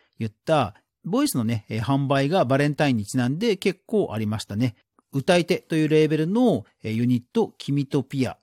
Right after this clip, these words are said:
ですとか、VTuberプロジェクトのニャンタジアなどなど、バレンタインボイスを発売しています。ボイスは、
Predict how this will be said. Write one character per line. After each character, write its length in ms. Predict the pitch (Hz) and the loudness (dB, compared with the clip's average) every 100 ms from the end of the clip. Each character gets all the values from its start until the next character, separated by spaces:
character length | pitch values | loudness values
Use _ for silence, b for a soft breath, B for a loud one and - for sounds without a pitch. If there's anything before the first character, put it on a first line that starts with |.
| _ | _
で 120 | 107 | -14
す 80 | - | -10
と 100 | 123 | -2
か、 260 | 202 180 - | 0 0 0
VTuber 720 | 143 135 - 139 135 127 131 | -2 -2 -4 -2 0 2 0
プ 120 | - | 0
ロ 100 | 131 | -4
ジ 100 | 110 | -4
ェ 60 | 107 | -6
ク 80 | - | -4
ト 100 | 151 | -4
の 160 | 196 120 | -4 -2
ニ 140 | 131 | -2
ャ 60 | 139 | -2
ン 100 | 131 | -2
タ 220 | 151 127 | -2 -2
ジ 180 | 110 98 | -2 -6
ア 100 | - | -6
な 160 | 127 120 | -4 -4
ど 120 | 110 | -2
な 140 | 175 | 0
ど、 200 | 196 135 b b | 0 -4 b b
バ 120 | 131 123 | -6 -2
レ 80 | |
ン 80 | 120 | -2
タ 140 | 123 120 | -2 -4
イ 40 | |
ン 80 | 110 | -2
ボ 160 | 123 | -2
イ 40 | 113 | -4
ス 160 | - 226 | -2 -2
を 100 | - | -2
発 300 | - 107 107 | -6 -8 -4
売 180 | 156 | -2
し 80 | 151 | -4
て 140 | - 98 | -8 -8
い 100 | 101 | -4
ま 120 | 135 | -4
す。 180 | - _ _ _ _ _ - | -6 _ _ _ _ _ -4
ボ 140 | 277 | -2
イ 80 | 294 | -2
ス 120 | 139 | 0
は、 320 | 131 139 - | 2 2 0